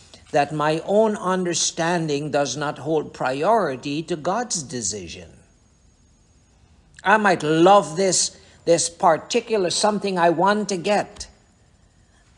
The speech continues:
That's what I want. But when I learn to trust God, I know it should not be something I want to get because I'm fulfilling a lust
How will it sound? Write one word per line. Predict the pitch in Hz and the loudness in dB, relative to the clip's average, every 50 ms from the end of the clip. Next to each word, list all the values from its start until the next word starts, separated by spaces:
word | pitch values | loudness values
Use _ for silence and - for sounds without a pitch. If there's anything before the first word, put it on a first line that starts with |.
| _ _ - | _ _ -6
That's | - 160 160 - | -6 -4 -4 -2
what | 170 170 165 160 | 0 0 2 2
I | 160 175 202 233 | 2 2 2 2
want. | 226 185 160 131 113 95 85 90 - - - - - - _ _ _ _ _ _ _ _ _ _ | 2 0 -2 -4 -4 -6 -10 -14 -18 -20 -20 -20 -20 -20 _ _ _ _ _ _ _ _ _ _
But | - 147 151 160 | -6 -4 -2 -2
when | 170 185 208 226 | -2 0 0 2
I | 214 208 202 | 2 2 4
learn | 185 180 185 180 180 180 175 | 4 4 2 2 2 0 -4
to | 175 160 | -6 -8
trust | - - - - 175 170 - - - - - | -8 -8 -2 0 0 2 2 0 -4 -6 -4
God, | - 151 180 208 196 180 165 147 139 | -2 0 2 4 4 4 4 4 2
I | 143 147 143 | -2 -4 -4
know | 143 151 151 156 160 156 - | -4 -4 -4 -4 -6 -6 -8
it | - 156 - - | -10 -10 -8 -6
should | - - - 165 147 123 117 - | -6 -4 -4 -4 -6 -6 -8 -10
not | 139 147 151 175 170 - | -8 -8 -8 -8 -8 -8
be | 170 156 | -8 -6
something | 143 - - 160 143 139 127 139 143 147 147 139 - - - - - _ - - | -6 -4 -4 -4 -6 -6 -8 -10 -10 -10 -12 -14 -16 -20 -20 -20 -20 _ -10 -6
I | 160 143 135 | -4 -2 -2
want | 131 147 139 139 139 131 | -2 -2 -4 -4 -4 -6
to | - 139 | -8 -8
get | 120 - - 202 208 208 208 160 | -8 -4 -2 -2 -2 -2 -2 -6
because | 165 147 - 147 147 139 123 143 | -6 -4 0 0 0 0 0 -2
I'm | 131 127 123 | -4 -4 -6
fulfilling | 117 - 156 139 131 123 - - 165 156 151 143 143 143 | -6 -6 -6 -6 -6 -6 -4 -2 0 0 0 -2 -4 -6
a | 147 139 127 | -6 -6 -4
lust | 127 139 143 151 175 185 156 - - - - - - | -4 -2 0 2 2 2 2 0 0 -2 -2 -4 -8